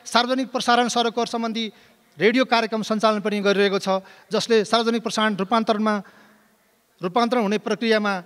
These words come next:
आवश्यक विषयवस्तु र प्रक्रियासहित अन्तर्राष्ट्रिय अभ्यासहरूलाई पनि समावेश गर्दै लगिएको छ। यसले सार्वजनिक प्रसारणको आवश्यकता र महत्त्वलाई सबै श्रोता समक्ष उजागर गर्न सहयोग गरेको पाइन्छ। यस्तै रेडियो नेपालले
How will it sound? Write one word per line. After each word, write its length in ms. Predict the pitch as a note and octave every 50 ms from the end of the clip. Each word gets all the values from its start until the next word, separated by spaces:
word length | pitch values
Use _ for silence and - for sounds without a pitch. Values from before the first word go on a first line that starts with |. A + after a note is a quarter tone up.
| _ _ _ -
आवश्यक 360 | - G3+ A3+ G3+ - B3+ G#3 F3+
विषयवस्तु 480 | G3+ - - A#3 G#3+ A3+ F3+ - - G#3
र 80 | A3+
प्रक्रियासहित 640 | - - A3 G#3+ - A#3+ A3+ G#3+ - A3+ A3 A3 -
अन्तर्राष्ट्रिय 480 | G#3+ G#3+ G3 B3 B3+ B3+ - - A#3+ A3+
अभ्यासहरूलाई 560 | G3+ F3 A3 A#3 G3+ - A3+ G#3+ A3 G#3+ G3
पनि 120 | G#3 F#3+ F3
समावेश 400 | - G#3 G#3 G#3+ G#3+ G3+ - -
गर्दै 240 | G3 G3+ F3 G3+ G3
लगिएको 320 | G3+ F3+ G3 G3 F3+ F#3+
छ। 240 | F3 F#3+ F3 F3 F3 - - - - -
यसले 320 | - A3+ - - A#3 A3
सार्वजनिक 320 | - A#3 A#3 A3+ A#3+ A#3+ A#3
प्रसारणको 400 | - A3+ - A#3+ A3+ A3+ G#3+ A#3
आवश्यकता 480 | A3+ F#3+ A3+ A3+ - C4 A#3 - B3
र 80 | A#3 A3
महत्त्वलाई 480 | G#3+ A#3 A#3+ A#3 A#3+ A#3 A3+ A#3 A#3+ G#3+ - - - - - _ _
सबै 220 | - - A#3+ D4 C4
श्रोता 300 | - B3 B3+ - B3+ A3+ -
समक्ष 320 | - A3 A3+ A3+ - - G#3+ G#3+
उजागर 320 | A3 G#3 A3+ A3 A3+ A3+
गर्न 240 | G3+ G#3+ G#3 G#3 G3+
सहयोग 280 | - G#3 G3+ G#3 G3 F3+
गरेको 220 | G3 G3 F#3+ G3 F#3+
पाइन्छ। 640 | - F3+ F#3+ G3 - F#3 F3 E3 - - - _ -
यस्तै 560 | G#3 - - A#3+ A#3 A#3 A3 A#3 - - -
रेडियो 240 | E3 G#3 G#3+ A#3 A3+
नेपालले 440 | A#3 A3+ A#3 A#3 A#3 A#3 A#3+ B3